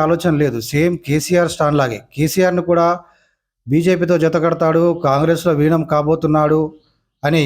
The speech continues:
ఎన్ని కథనాలు వండి, వండినా అవన్నీ ఉత్త ఫేక్ ముచ్చట్లు. ఎన్నికల ఫలితాలను బట్టే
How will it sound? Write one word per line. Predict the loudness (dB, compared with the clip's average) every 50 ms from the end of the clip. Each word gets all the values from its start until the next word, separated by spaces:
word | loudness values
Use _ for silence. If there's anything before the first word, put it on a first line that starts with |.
| 2 2
ఎన్ని | 2 0 0 0 0
కథనాలు | -2 0 0 0 2 2 2 2 2
వండి, | 2 2 2 0 0 -2 -6 -10 -10 -6 -4
వండినా | -2 0 2 2 2 2 2
అవన్నీ | 2 0 0 0 0 0 -2 -4 -8 -18 -18 -14
ఉత్త | -6 -2 -2 -2 -2 0 -2
ఫేక్ | -2 -2 0 -2
ముచ్చట్లు. | -2 -2 -2 -4 -4 -6 -8 -20 _ _ _ _ _ _ _ _ _ -4
ఎన్నికల | 0 0 2 2 2 2 2 2 2
ఫలితాలను | 0 0 2 2 2 2 2 0 0
బట్టే | 0 0 2